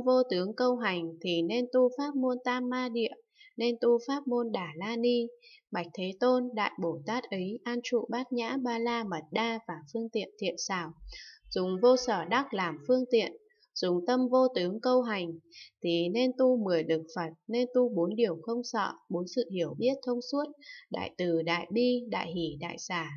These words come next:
mười tám pháp Phật bất cộng. Bạch Thế Tôn Đại Bồ Tát ấy an trụ Bát Nhã Ba La Mật Đa và phương tiện thiện xảo, dùng vô sở đắc làm phương tiện, dùng tâm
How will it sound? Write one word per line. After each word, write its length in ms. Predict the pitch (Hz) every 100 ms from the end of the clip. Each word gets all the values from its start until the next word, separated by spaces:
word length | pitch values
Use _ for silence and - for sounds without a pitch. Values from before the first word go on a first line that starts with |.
| 143
mười 160 | 175 165 165
tám 220 | 160 175
pháp 140 | 269 277 226
Phật 140 | 180 -
bất 160 | 226 247
cộng. 180 | 226 202 - _ _ _ _
Bạch 180 | 190 175 -
Thế 220 | 190 190
Tôn 220 | 247 254 247 247
Đại 200 | 214 -
Bồ 260 | 180 160 -
Tát 200 | 233 262
ấy 380 | 196 185 220 269 - -
an 180 | - 247 240
trụ 220 | 254 202
Bát 240 | 233 262 254
Nhã 240 | 247 269
Ba 200 | 247 240
La 280 | 240 240 226
Mật 200 | 180 156 208
Đa 260 | 240 233 233
và 80 | 170 151
phương 160 | 233 240
tiện 200 | 233 190 -
thiện 160 | 190 180
xảo, 380 | - 190 170 160 _ - - -
dùng 340 | 208 190 190 196
vô 140 | 269 262
sở 180 | 226 165
đắc 260 | 180 269 254
làm 180 | 196 160 143
phương 160 | 254 254
tiện, 220 | 240 190 - _ _ _
dùng 280 | - 185 175
tâm 200 | 247 254